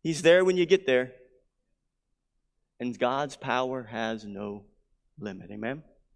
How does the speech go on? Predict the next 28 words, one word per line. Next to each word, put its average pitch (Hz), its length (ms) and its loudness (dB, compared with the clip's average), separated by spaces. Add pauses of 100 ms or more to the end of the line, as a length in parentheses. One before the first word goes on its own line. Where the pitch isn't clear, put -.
(760)
So 143 140 0
we'll 139 160 4
end 151 120 2
where 143 120 6
we 143 100 2
started. 110 400 0 (1400)
Are 113 80 -12
you 120 140 -2
a 113 40 -6
big 131 220 2
Godder 156 380 4
or 147 40 4
a 139 60 4
little 139 220 4
Godder? 113 340 -2 (2000)
What 139 200 2
is 160 120 4
your 165 120 6
view 160 220 4
of 151 100 0
God? 156 320 4 (640)
What's 156 200 2
your 185 100 8
view 185 220 6
of 170 120 6
God 185 400 4
here 180 120 4
today? 143 380 2